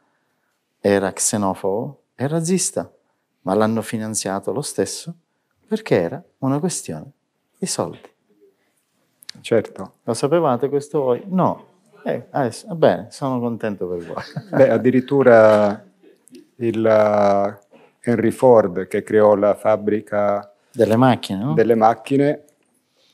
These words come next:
Speaker 2: ricevette la massima onori-, onorificenza da Hitler che poteva essere data a una persona non di origini tedesche,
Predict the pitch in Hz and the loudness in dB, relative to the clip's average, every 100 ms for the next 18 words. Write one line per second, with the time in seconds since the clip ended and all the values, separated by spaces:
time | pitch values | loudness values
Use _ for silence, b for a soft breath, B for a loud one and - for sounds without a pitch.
0 | _ - 120 117 123 120 120 - 113 110 | _ -4 -2 0 4 6 4 2 0 2
1 | 123 131 - 123 120 117 139 - 123 120 | 2 -2 -2 0 0 0 -2 -4 -2 -2
2 | 117 123 113 139 143 139 - 139 - b | -2 -6 -4 -2 -2 -4 0 0 0 b
3 | b b b - 110 123 127 - 139 139 | b b b 0 4 4 2 0 2 4
4 | 131 - _ 123 - 117 123 117 123 - | 2 -4 _ -4 -2 0 0 2 2 0
5 | 117 117 117 131 131 135 127 - - 117 | 0 0 2 0 0 0 0 -2 -10 -6
6 | 113 120 120 117 120 113 - 135 123 113 | -4 -2 -2 -2 -6 -8 -6 -2 -2 -2
7 | 113 131 131 117 113 104 113 104 104 107 | 0 -2 -2 -2 -2 -4 -6 -6 -4 -2
8 | 101 101 - 139 156 | -2 -2 -6 -4 -4